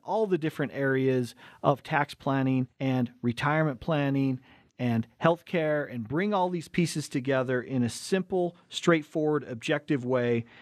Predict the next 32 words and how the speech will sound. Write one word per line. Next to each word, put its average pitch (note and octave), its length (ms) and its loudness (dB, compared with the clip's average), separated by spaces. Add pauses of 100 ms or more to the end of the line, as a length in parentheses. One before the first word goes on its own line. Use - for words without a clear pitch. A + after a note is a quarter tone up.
(140)
And B2+ 100 2
today F#3 300 0
we're E3 140 0
talking D3 420 -2
about A#2+ 260 -2
four C#3+ 240 2
tax - 360 -2
strategies A#2 600 0
that - 140 -6
could C3 160 0
help C#3 240 2
you A#2 160 0 (260)
save C3 260 2
you A2+ 120 0
thousands E3+ 640 -2
of A#2 100 -4
dollars A#2 400 0
in A#2+ 100 0
retirement. A2 600 0
And A#2 100 -2
so, B2 260 2 (400)
Tyson, D3+ 320 -2
let's G3+ 180 0
jump F3+ 280 -2
right C#3 240 0
in. C3 200 0
This D3+ 180 -4
is F#3+ 80 -4
an F#3+ 80 2
important C3 500 0
topic. B2+ 560 0 (320)
Um, A2+ 460 2